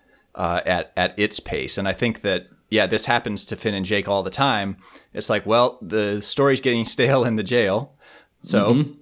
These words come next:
Speaker 1: oh, now the door's open.
Speaker 2: Yeah. It's, um, in any quest book or movie or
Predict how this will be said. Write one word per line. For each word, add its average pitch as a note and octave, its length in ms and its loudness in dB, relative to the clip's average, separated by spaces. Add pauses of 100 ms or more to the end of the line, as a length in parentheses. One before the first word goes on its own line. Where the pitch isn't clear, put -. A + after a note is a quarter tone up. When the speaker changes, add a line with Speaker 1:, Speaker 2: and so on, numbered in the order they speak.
(160)
Speaker 1:
oh, F3 160 6
now B2 180 2
the C3+ 80 2
door's C#3 300 4
open. F#2 420 -8
Speaker 2:
Yeah. E2 240 0 (460)
It's, B2+ 260 2
um, G#2+ 400 0 (480)
in D#3+ 160 2
any E3+ 240 4
quest - 480 0 (300)
book G2 500 0
or F2+ 280 0
movie F#2 540 2
or D#2+ 580 -4